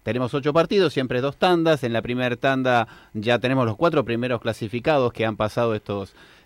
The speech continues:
eh, octavos de final y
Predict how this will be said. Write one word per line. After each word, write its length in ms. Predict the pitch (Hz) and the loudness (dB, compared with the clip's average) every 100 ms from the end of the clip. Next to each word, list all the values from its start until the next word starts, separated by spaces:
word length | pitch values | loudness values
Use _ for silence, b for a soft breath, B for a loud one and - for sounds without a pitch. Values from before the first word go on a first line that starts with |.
| - | -8
eh, 460 | 107 101 98 95 | -4 -2 -2 -2
octavos 400 | 101 104 131 120 | -4 0 2 2
de 100 | 113 | 0
final 400 | 107 151 196 175 151 135 b b - | -2 0 2 0 -4 -10 b b -6
y 300 | 160 214 | -2 -2